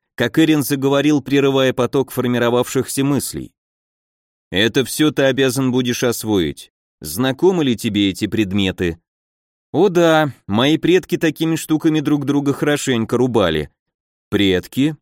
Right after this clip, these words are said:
То есть вы таким не пользуетесь?» удивленно спросил Шефьен. «Да вы, я смотрю, тоже не сильно-то жалуете холодное оружие», ответил я, кивая на подвесную кобуру, закрепленную под мышкой у мага.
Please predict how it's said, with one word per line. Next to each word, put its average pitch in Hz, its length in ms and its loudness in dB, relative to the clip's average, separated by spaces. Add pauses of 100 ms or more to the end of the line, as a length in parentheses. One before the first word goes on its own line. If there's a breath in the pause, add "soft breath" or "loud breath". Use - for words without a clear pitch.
(120)
То 117 160 4
есть 113 240 0
вы 107 160 2
таким 127 420 0
не 131 80 0
пользуетесь?» 147 960 -2
удивленно 110 580 0
спросил 107 480 -2
Шефьен. 85 540 -4 (800)
«Да 98 260 0
вы, 170 160 4
я 214 140 2
смотрю, 170 400 0
тоже 165 280 0
не 185 140 0
сильно-то 151 420 -2
жалуете 123 540 0
холодное 107 540 0
оружие», 90 480 -2 (320)
ответил 143 480 0
я, 143 220 2
кивая 135 360 -2
на 131 140 -2
подвесную 123 560 -2
кобуру, 135 500 2 (180)
закрепленную 139 800 0
под 135 200 0
мышкой 135 360 -2
у 120 80 2
мага. 82 420 -2